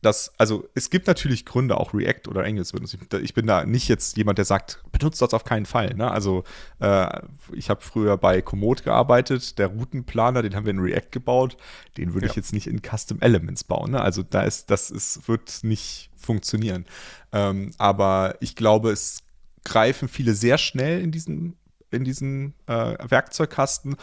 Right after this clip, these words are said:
Speaker 1: und das geht mir oft zu schnell, ne? Wo man halt sagt so, „Hm, geh noch mal einen Schritt zurück. Wie wär das denn, wenn wir das als H T M L rendern würde?“ Und da ist dann auch egal, ob das jetzt mit Spring Boot gemacht ist oder mit,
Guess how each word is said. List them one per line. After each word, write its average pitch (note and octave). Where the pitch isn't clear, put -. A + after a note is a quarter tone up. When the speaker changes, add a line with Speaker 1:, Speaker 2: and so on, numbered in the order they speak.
Speaker 1:
und A2+
das A2+
geht -
mir A#2
oft -
zu -
schnell, -
ne? C#3
Wo A2+
man G#2
halt G2+
sagt G2
so, G#2
„Hm, B2+
geh B2+
noch B2+
mal A#2
einen G#2
Schritt -
zurück. A#2+
Wie G#2
wär A2
das B2+
denn, A2
wenn G#2+
wir G#2+
das G2+
als -
H G2
T -
M F2+
L F#2+
rendern F2
würde?“ F#2
Und G#2
da A2
ist B2
dann A#2
auch -
egal, G#2
ob A#2
das G2+
jetzt -
mit G2
Spring F#2
Boot G#2+
gemacht A#2
ist A2+
oder G2+
mit, F#2